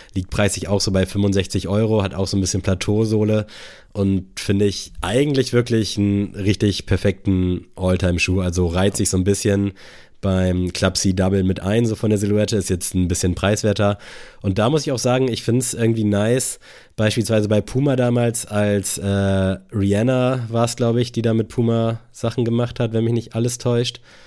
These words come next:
Äh, und auch jetzt bei Reebok mit Cardi B,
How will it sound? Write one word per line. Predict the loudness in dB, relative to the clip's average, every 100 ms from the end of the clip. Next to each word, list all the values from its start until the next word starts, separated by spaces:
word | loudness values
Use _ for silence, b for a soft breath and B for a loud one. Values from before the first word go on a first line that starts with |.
| B B B -8
Äh, | -2 0 2
und | 2 0
auch | 2 0
jetzt | 0
bei | 0
Reebok | 2 2 2 0 0
mit | -2
Cardi | 0 0 2 0
B, | 0 2